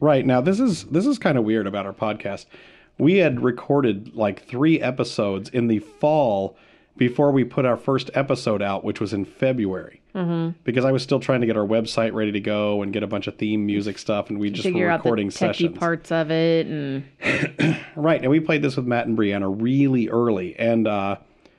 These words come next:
Speaker 1: the, I don't know what it is about this game. It's, it's sort of like a tile searching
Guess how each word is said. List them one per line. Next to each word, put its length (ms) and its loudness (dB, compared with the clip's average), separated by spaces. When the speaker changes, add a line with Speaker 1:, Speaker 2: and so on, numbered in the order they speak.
Speaker 1:
the, 580 2
I 80 -8
don't 140 2
know 100 4
what 120 4
it 60 0
is 100 2
about 240 -2
this 140 -4
game. 260 -4
It's, 220 -6
it's 180 -4
sort 200 2
of 100 0
like 160 0
a 60 -2
tile 460 0
searching 720 0